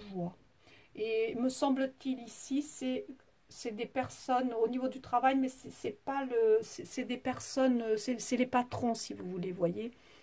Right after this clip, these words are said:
C'est le pat-, les patrons qui vont demander aux responsables politiques de,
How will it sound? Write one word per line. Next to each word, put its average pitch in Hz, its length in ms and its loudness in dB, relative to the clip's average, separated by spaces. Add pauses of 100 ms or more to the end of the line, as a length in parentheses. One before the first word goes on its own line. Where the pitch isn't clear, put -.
(140)
C'est 226 240 -2
le 233 120 -4
pat-, 294 260 2 (140)
les 254 140 -2
patrons 294 800 -2
qui - 140 -14
vont 269 380 0 (400)
demander 247 1040 4
aux 220 200 4
responsables 254 840 0
politiques 247 840 -6
de, 226 420 -4